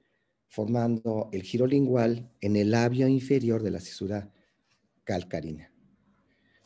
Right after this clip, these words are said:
Vamos a, a verlo en, en el cerebrito, en los, en las disecciones. Y entonces tenemos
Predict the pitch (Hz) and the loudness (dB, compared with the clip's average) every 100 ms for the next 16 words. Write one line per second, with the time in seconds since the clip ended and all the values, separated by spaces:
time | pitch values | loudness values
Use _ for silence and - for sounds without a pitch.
0 | _ _ _ 143 175 180 180 110 - 110 | _ _ _ 2 4 4 2 0 2 2
1 | 135 143 131 107 92 90 90 - 95 95 | 4 4 4 2 -2 -6 -10 -10 -6 -4
2 | 92 92 113 123 147 139 139 160 - _ | -6 -6 -2 0 -2 -2 -4 -4 -10 _
3 | _ _ _ _ _ _ _ _ _ _ | _ _ _ _ _ _ _ _ _ _
4 | - 90 80 - - - _ _ - 85 | -12 -10 -10 -16 -20 -20 _ _ -18 -16
5 | - - - - 92 - 95 - 117 113 | -16 -20 -20 -14 -12 -10 -10 -4 -4 -4
6 | 110 - _ _ _ _ _ _ _ _ | -6 -14 _ _ _ _ _ _ _ _
7 | _ _ _ _ _ _ _ _ _ _ | _ _ _ _ _ _ _ _ _ _
8 | _ _ _ _ _ _ _ _ _ _ | _ _ _ _ _ _ _ _ _ _
9 | _ _ _ _ _ _ _ _ _ - | _ _ _ _ _ _ _ _ _ -20
10 | _ _ _ _ 113 113 110 110 120 123 | _ _ _ _ -10 -8 -6 -4 -4 -6
11 | - - 117 123 131 254 | -6 -2 2 2 0 -4